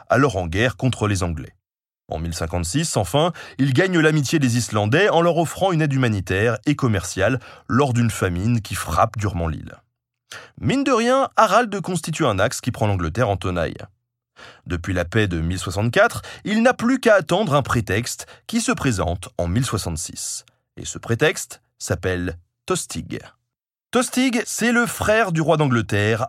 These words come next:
Harold Godwinson. Ce dernier lui a pris tous ses domaines et l'a chassé du royaume. Avec une armée d'aventuriers,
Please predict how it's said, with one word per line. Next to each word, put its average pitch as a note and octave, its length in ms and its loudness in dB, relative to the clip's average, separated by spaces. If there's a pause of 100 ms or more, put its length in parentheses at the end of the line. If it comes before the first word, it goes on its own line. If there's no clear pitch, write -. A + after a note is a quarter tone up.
Harold F#2 640 4
Godwinson. G2 640 -2 (480)
Ce - 160 -8
dernier F#2 420 0
lui C3 120 2
a G2 40 2
pris G2 180 -6
tous C#3+ 140 -2
ses B2+ 140 0
domaines C#3+ 360 2 (200)
et G#3+ 100 0
l'a A#3 140 4
chassé - 380 0
du B2+ 100 2
royaume. E2 400 -4 (560)
Avec F#2+ 280 -2
une F#2 120 -2
armée G#2 220 2
d'aventuriers, G#2 640 0